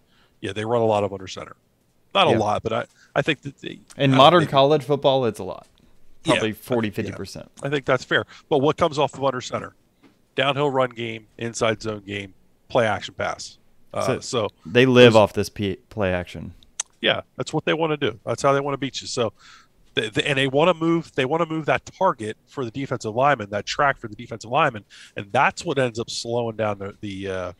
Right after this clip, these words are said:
Speaker 1: the pass rush. So those are the things that Florida State's gonna have to do a good job of. I think you're gonna see a little more blitzing this week probably than, uh, what we saw against Miami. I would, I would expect some, some of that, uh, nickel pressure,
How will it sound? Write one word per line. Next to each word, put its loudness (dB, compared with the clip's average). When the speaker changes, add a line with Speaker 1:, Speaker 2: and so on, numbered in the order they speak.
Speaker 1:
the -14
pass -2
rush. -10
So -4
those 0
are 0
the 0
things -2
that -12
Florida -6
State's -10
gonna -8
have -8
to -20
do -10
a -14
good -12
job -4
of. -16
I 0
think 0
you're -4
gonna 2
see -4
a 0
little -2
more -4
blitzing -8
this -12
week -8
probably -2
than, -8
uh, -2
what -4
we -10
saw -4
against -12
Miami. -6
I -4
would, -10
I -2
would -6
expect -4
some, -18
some -10
of -20
that, -10
uh, -6
nickel -4
pressure, -2